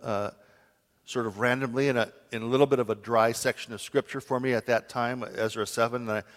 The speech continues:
this verse just jumped out to me about Ezra. It says that Ezra had set his heart to,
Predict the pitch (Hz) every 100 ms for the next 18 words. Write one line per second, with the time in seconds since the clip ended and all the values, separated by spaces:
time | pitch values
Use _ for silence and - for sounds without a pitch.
0 | - _ 123 - 127 120 - 110 - 113
1 | 110 120 117 - 98 101 117 _ _ _
2 | _ _ _ _ _ _ _ 120 123 123
3 | 135 151 135 123 98 90 - _ - -
4 | 117 - 131 120 120 - 175 147 139 120
5 | 123 110 - - 160 147 147 - 113 95
6 | - - _ _ _ _ _ _ _ _
7 | 127 123